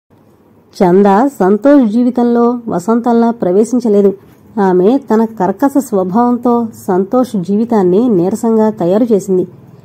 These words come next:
సంతోష్ కర్తవ్య నిర్వహణలో లోపం చేయలేదు. సవితను తన కోమల పాసంలో బలంగా బంధించిన సంతోష్ కర్తవ్య పాలనలో ఒక్క అడుగు కూడా వెనక్కి వేయలేదు. కానీ సహనానికి కూడా హద్దంటూ ఉంది.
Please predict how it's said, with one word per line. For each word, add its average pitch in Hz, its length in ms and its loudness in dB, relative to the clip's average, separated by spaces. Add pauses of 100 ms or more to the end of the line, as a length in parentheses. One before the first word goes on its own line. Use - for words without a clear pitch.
(260)
సంతోష్ 240 580 0 (180)
కర్తవ్య 254 460 0
నిర్వహణలో 226 640 2
లోపం 202 440 0 (100)
చేయలేదు. 202 400 2 (800)
సవితను 226 580 2 (160)
తన 214 140 2
కోమల 233 520 0
పాసంలో 226 800 0
బలంగా 220 580 0
బంధించిన 240 580 0
సంతోష్ 220 520 -2 (560)
కర్తవ్య 254 520 0 (140)
పాలనలో 226 600 2 (120)
ఒక్క 214 260 -2
అడుగు 202 440 0
కూడా 220 300 0
వెనక్కి 190 380 0
వేయలేదు. 190 400 2 (640)
కానీ 185 320 2
సహనానికి 240 580 0
కూడా 233 340 0 (140)
హద్దంటూ 220 440 0
ఉంది. 180 320 2